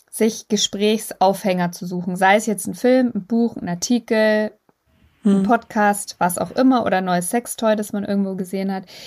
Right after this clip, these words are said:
Speaker 1: Ich glaube, das funktioniert tatsächlich sehr gut. Es gibt aber auch viele Paare, das wissen wir auch aus unseren, aus den Zuschriften, die wir bekommen,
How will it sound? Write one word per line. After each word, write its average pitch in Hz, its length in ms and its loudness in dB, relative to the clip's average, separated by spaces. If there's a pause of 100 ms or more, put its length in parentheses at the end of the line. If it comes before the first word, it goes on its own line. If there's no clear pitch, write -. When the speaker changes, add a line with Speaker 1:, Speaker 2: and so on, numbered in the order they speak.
(220)
Speaker 1:
Ich - 180 -4
glaube, 202 480 6
das 202 180 -6
funktioniert 220 440 -2
tatsächlich 208 500 -4
sehr 180 260 -4
gut. 311 500 -4 (800)
Es - 160 -10
gibt 240 180 0
aber 220 180 4
auch 208 100 -2
viele 269 280 -2
Paare, 254 400 2
das 233 360 -6
wissen 240 240 2
wir 214 120 4
auch 214 80 -2
aus - 180 0
unseren, 196 720 -2
aus 185 160 -6
den 196 160 -6
Zuschriften, 277 480 -4
die 233 120 2
wir 226 100 0
bekommen, 226 440 2